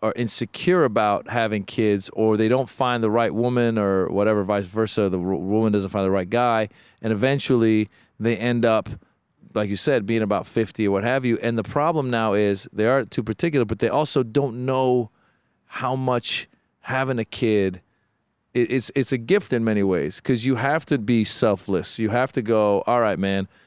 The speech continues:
I'm not gonna take that call. I'm not gonna do this, whatever I gotta do, 'cause I gotta pay attention to this kid. I'm gonna have fun with this kid, teaching him how to kick a ball." You know, I mean, I, I mean, watching my son kick a soccer ball since he was two years old, I mean, it's just,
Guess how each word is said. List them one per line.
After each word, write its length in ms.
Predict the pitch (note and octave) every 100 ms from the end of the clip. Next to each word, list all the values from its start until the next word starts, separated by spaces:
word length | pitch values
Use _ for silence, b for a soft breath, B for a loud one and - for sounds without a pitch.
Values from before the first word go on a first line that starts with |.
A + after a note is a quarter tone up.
| b
I'm 100 | A#2+
not 80 | A2+
gonna 120 | A2 G2+
take 180 | G#2+
that 180 | G2+ G2+
call. 300 | - A#2+ A#2
I'm 80 | G#2+
not 80 | G#2+
gonna 100 | G2+
do 140 | G2
this, 160 | F#2+ F#2
whatever 320 | F#2+ G#2+ A2
I 40 | G#2+
gotta 160 | G#2
do, 140 | G2+ A2
'cause 100 | -
I 40 |
gotta 220 | G#2 G2+ G2+
pay 180 | A#2 G#2+
attention 300 | A2 G2 G2
to 60 |
this 120 | F#2+
kid. 320 | - A#2 F2 - b b
I'm 120 | A2
gonna 120 | A2+ A2
have 120 | G#2+
fun 340 | - B2+ B2
with 100 | A2 G2+
this 120 | G2
kid, 440 | - C#3+ B2 A2 - b -
teaching 280 | A#2+ B2
him 80 | A2+
how 220 | A2+ A2
to 120 | G#2 G2
kick 280 | - A#2+
a 40 | A2
ball." 440 | A2 B2 D#2+ - - _ _ _ -
You 120 | A2
know, 240 | A2 A2 G#2
I 100 | A2
mean, 140 | A2+
I, 180 | A2 G#2
I 40 | A2
mean, 260 | A2+ G#2+
watching 320 | A#2 B2+ C3+
my 120 | A#2 A2
son 340 | - B2 A2+
kick 180 | - G#2+
a 60 |
soccer 300 | - B2 B2
ball 160 | G#2+ G2+
since 140 | G2+ G2
he 40 |
was 100 | F#2
two 140 | -
years 160 | A2 G#2
old, 140 | B2+
I 40 | F#2+
mean, 160 | G#2+ G2+
it's 80 |
just, 200 | G#2+ F#2